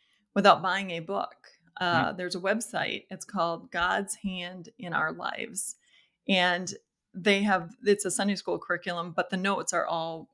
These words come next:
Speaker 1: Werner Franzmann's notes.
Speaker 2: Mm.
Speaker 1: So, and then I was gifted multiple other commentaries, uh, the whole
Speaker 2: Mm.
Speaker 1: book, Kretzmann. Uh, I've heard it said different ways. I don't know if it's Yelvasaker.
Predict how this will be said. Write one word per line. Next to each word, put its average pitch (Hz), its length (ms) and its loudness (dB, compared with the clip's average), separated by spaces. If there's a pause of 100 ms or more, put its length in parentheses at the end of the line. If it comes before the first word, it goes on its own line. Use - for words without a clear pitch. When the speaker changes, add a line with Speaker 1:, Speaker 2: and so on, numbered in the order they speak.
Speaker 1:
Werner 165 280 -4
Franzmann's 165 580 -4
notes. - 400 -12 (120)
Speaker 2:
Mm. 110 220 -6 (220)
Speaker 1:
So, 170 540 6
and 196 140 2
then 190 120 2
I 190 120 6
was 180 240 -4
gifted 180 600 0 (440)
multiple 202 800 4 (100)
other 190 200 0
commentaries, 175 1120 -6
uh, 165 320 -4
the 185 100 -8
whole 185 220 -4
Speaker 2:
Mm. - 40 -8
Speaker 1:
book, 185 380 -2 (100)
Kretzmann. 185 720 0 (540)
Uh, 170 340 0 (540)
I've 554 200 8
heard 320 160 8
it 240 140 8
said 220 240 4
different 214 320 2
ways. 147 520 -4
I 226 80 0
don't 240 140 4
know 240 140 4
if 208 60 0
it's - 320 -2 (1300)
Yelvasaker. 262 920 4